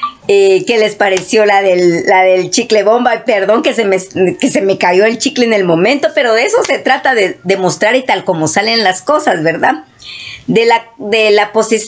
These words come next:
de la pose en la camita, sí no, se me olvidó hacer video. E igual de la, del, del soplar confeti también se me olvidó el video. O no es que se me olvidara, sino que estábamos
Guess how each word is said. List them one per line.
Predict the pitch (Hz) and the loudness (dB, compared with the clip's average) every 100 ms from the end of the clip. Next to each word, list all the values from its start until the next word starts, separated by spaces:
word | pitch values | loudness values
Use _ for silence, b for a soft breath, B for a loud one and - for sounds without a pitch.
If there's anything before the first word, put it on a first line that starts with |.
| - | -6
de | 214 | -2
la | 214 202 | 0 0
pose | 247 302 302 285 | 0 0 0 2
en | 254 | 2
la | 226 214 | 2 0
camita, | 214 254 320 294 | 0 0 -2 -2
sí | 294 254 | 0 0
no, | 254 262 254 240 208 180 B | 2 2 2 0 -2 -4 B
se | - 226 | -4 0
me | 214 | 0
olvidó | 185 190 202 | 0 2 2
hacer | 208 214 180 | 0 -4 -2
video. | 185 175 262 214 139 - _ _ _ B B B B - | -2 0 0 0 -2 -10 _ _ _ B B B B -2
E | 233 | 2
igual | 220 208 185 220 254 285 233 - - _ _ - - - - - | 2 2 4 4 2 0 -2 -6 -20 _ _ -20 -20 -20 -12 -2
de | 185 190 | 2 4
la, | 190 185 175 170 165 160 | 4 4 2 2 2 2
del, | 190 185 185 165 - _ - - _ | 2 2 2 -2 -4 _ -20 -20 _
del | 175 - | 0 0
soplar | - - - 226 233 | 2 -2 0 -2 0
confeti | 220 196 247 277 | -2 -2 -2 -2
también | 214 190 208 | -2 -2 -2
se | 214 | -2
me | 220 | 0
olvidó | 175 160 185 208 B B B | 0 0 0 0 B B B
el | 208 190 165 | 0 0 0
video. | 151 160 214 262 262 B | 2 2 2 0 -2 B
O | 190 | 0
no | 196 214 | 2 2
es | 247 | 0
que | 269 | -2
se | 262 | 0
me | 208 | 0
olvidara, | 175 160 170 226 262 | 0 2 0 0 0
sino | 247 208 180 | 0 0 0
que | 170 156 B | -2 -4 B
estábamos | - 220 247 254 214 - | -4 -2 0 2 0 -2